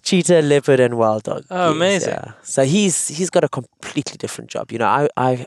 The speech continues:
Speaker 1: I very rarely engage with any communities. I simply work with reserve managers, whereas he has to go out and engage with the farmers who are losing livestock to these predators. Um, so he's got a very frustrating job.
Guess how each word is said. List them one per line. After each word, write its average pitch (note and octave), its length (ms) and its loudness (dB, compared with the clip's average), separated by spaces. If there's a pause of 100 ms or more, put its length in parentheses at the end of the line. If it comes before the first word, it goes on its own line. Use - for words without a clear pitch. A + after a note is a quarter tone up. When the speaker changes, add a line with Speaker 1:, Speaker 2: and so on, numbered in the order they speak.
Speaker 1:
I B2+ 320 0
very B2 680 2
rarely A#2 380 0
engage A2+ 420 -2
with A2+ 120 -12
any A#2 180 -8
communities. A#2 680 -10 (720)
I G#2+ 80 -2
simply C3 420 -2
work A#2 240 0
with A2 140 -10
reserve A2+ 360 -2
managers, C#3 680 -4 (460)
whereas A2+ 220 -2 (120)
he D3 180 0
has A2+ 200 -4
to A#2+ 80 -10
go A2 180 2
out A2 180 -4
and A2+ 160 -14
engage G#2 300 -6
with - 80 -10
the G#2+ 60 -10
farmers G#2 480 -4
who G#2+ 120 -8
are G2+ 80 -4
losing A2+ 440 -6
livestock - 640 -10 (540)
to A#2 200 -8
these A2+ 220 -10
predators. - 680 -10
Um, G#1+ 280 -6
so - 140 -6
he's G3 100 -2
got E3 120 2
a C3 40 0
very B2+ 180 0
frustrating C#3+ 600 -4
job. B2+ 300 -4